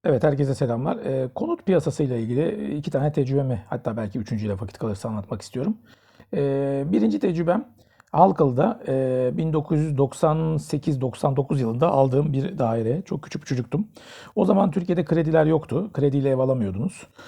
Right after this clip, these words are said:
Ee, mortgage yoktu yani. Ee, tamamen, e, ev almanın tek yolu işte ya peşin verecektiniz ya da toki, böyle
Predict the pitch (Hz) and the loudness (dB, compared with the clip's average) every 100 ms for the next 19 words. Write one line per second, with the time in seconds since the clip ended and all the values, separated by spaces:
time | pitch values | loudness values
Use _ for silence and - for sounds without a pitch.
0 | - _ 180 123 117 113 113 113 110 117 | -20 _ -4 -2 0 0 0 0 -2 -2
1 | 113 110 - 104 104 92 208 - 226 214 | -2 -4 -6 -6 -6 -2 -2 -2 -2 2
2 | 214 170 139 196 226 220 214 196 151 139 | 4 4 2 0 0 -4 -4 -2 0 0
3 | 131 139 160 147 113 143 - 156 151 156 | -4 -2 -4 -2 -2 -2 -2 -2 0 0
4 | 151 117 160 113 107 101 151 185 - - | 0 -2 -2 -2 -4 -2 -2 -2 -8 -20
5 | - - - - - 214 190 180 214 - | -20 -18 -16 -16 0 4 6 6 4 4
6 | - - - - 175 147 | 2 0 -10 0 2 0